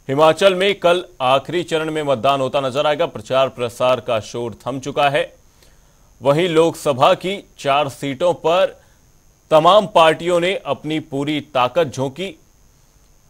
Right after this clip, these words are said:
अब कल ऐसे में मतदान होता नजर आएगा। सुबह सात बजे से वोट डाले जाने हैं, जो कि शाम छह बजे तक मतदान प्रक्रिया चलेगी। ऐसे में पोलिंग पार्टियां आज से रवाना होनी शुरू हो जाएंगी। हिमाचल में कल आखिरी चरण में मतदान होने हैं। ऐसे में सुरक्षा के भी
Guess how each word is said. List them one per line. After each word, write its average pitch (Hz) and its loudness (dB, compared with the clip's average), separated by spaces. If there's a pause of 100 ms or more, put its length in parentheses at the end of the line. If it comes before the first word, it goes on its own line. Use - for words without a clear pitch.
अब 127 0
कल 165 4
ऐसे 160 4
में 170 -2 (180)
मतदान 135 0
होता 127 -4
नजर 139 -2
आएगा। 156 0
सुबह 131 -4
सात 135 0
बजे 127 -6
से 135 -8
वोट 110 -8
डाले 120 -2
जाने 127 -2
हैं, 135 -6
जो 113 -8
कि 127 -10
शाम 117 -6
छह 127 -8
बजे 127 -6
तक 127 -6
मतदान 107 -6
प्रक्रिया 107 -4
चलेगी। 131 -4 (340)
ऐसे 135 2
में 170 0
पोलिंग 135 -4
पार्टियां 131 0 (100)
आज 120 -2
से 123 -6
रवाना 113 -4
होनी 110 -6
शुरू 117 -8
हो 120 -4
जाएंगी। 123 -4
हिमाचल 107 -8
में 131 -6
कल 123 -4 (120)
आखिरी 110 -6
चरण 120 -6
में 120 -6
मतदान 101 -8
होने 113 -4
हैं। 139 0
ऐसे 120 -10
में 113 -6
सुरक्षा 107 -4
के 131 -6
भी 135 -8